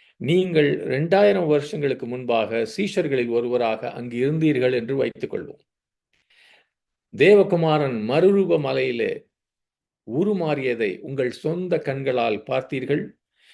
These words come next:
"இவர் என்னுடைய நேசகுமாரன்" என்று கூறிய தேவனுடைய குரலை உங்கள் சொந்த காதுகளால் கேட்டீர்கள்.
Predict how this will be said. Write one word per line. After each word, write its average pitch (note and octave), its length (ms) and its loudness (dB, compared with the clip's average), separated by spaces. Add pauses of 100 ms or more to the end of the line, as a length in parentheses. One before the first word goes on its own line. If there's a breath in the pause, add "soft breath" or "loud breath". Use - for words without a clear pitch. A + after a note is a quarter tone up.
(140 soft breath)
"இவர் F#3 380 4
என்னுடைய D#3 400 4
நேசகுமாரன்" D#3 920 0
என்று D3 400 -2
கூறிய D3 500 -2
தேவனுடைய D#3 640 0
குரலை D3 500 -2
உங்கள் C3+ 360 -6
சொந்த F3 400 -4
காதுகளால் C3 640 -2
கேட்டீர்கள். C#3 640 -4